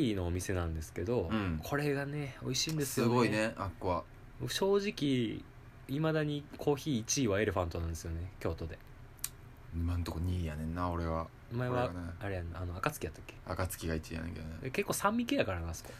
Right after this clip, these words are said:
Speaker 2: 酸味の衝撃があったっていうの。まあ、これは余談やねんけどね。
Speaker 1: っていう感じで、深入りのコーヒーでは僕はもうダントツでエレファントファクトリーコーヒーが
Speaker 2: そう、深入りではまあ間違いなく一番やね。
Speaker 1: 美味しいと思ってるんですけど、ちなみに東京の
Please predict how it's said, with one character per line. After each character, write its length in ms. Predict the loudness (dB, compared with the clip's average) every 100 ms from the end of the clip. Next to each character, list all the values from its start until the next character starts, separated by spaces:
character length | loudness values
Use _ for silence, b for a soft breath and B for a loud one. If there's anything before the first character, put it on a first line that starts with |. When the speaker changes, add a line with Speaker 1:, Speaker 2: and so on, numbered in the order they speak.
| B
Speaker 2:
酸 480 | -8 -2 0 2 2
味 80 |
の 80 | 0
衝 220 | 2 2
撃 200 | 4 2
が 80 | 4
あ 40 | 2
っ 40 | 0
た 80 |
っ 40 | -6
て 120 | -6
い 40 |
う 20 | -6
の。 60 |
ま 140 | 0 4
あ、 20 |
こ 100 | 6
れ 60 |
は 60 | 6
余 160 | 6 6
談 160 | 4
や 60 | 2
ね 80 | -2
ん 20 |
け 80 | -6
ど 60 |
ね。 60 | -6
Speaker 1:
っ 840 | -8 -14 -14 -14 -16 -16 -16 -8
て 60 | 0
い 40 | 0
う 60 |
感 180 | 2 -2
じ 80 | -2
で、 80 | -2
深 200 | 4 4
入 80 |
り 80 | 4
の 100 | 2
コ 140 | 2 2
ー 40 |
ヒ 100 | 2
ー 60 | 2
で 80 | 2
は 80 |
僕 260 | 2 0 2
は 200 | 2 2
も 160 | 0 0
う 20 |
ダ 80 | 0
ン 80 |
ト 100 | 0
ツ 140 | -2 2
で 60 |
エ 40 | 4
レ 60 |
フ 60 | 4
ァ 60 | 2
ン 60 |
ト 80 | 4
フ 60 | 4
ァ 40 |
ク 80 | 4
ト 80 | 4
リ 100 | 4
ー 60 |
コ 120 | 4
ー 60 | 0
ヒ 120 | 0
ー 20 |
が 60 | 0
Speaker 2:
そ 60 | 4
う、 20 |
深 0 |
入 160 | 6
り 40 | 6
で 60 | 6
は 100 | 4
ま 120 | 4
あ 20 |
間 340 | 0 0 2
違 40 | 2
い 20 |
な 100 | 2
く 80 | 0
一 60 |
番 80 | 2
や 20 |
ね。 0 |
Speaker 1:
美 40 | 2
味 100 | 2
し 160 | 2
い 40 | 0
と 140 | -2
思 160 | -4 -4
っ 20 |
て 160 | 0 0
る 80 |
ん 40 | 0
で 60 |
す 100 | -2
け 80 | -2
ど、 120 | 0
ち 160 | 0 4
な 120 | 4
み 120 | 6 4
に 220 | 2 2 8
東 220 | 8 8
京 240 | 6 6
の 240 | 4 0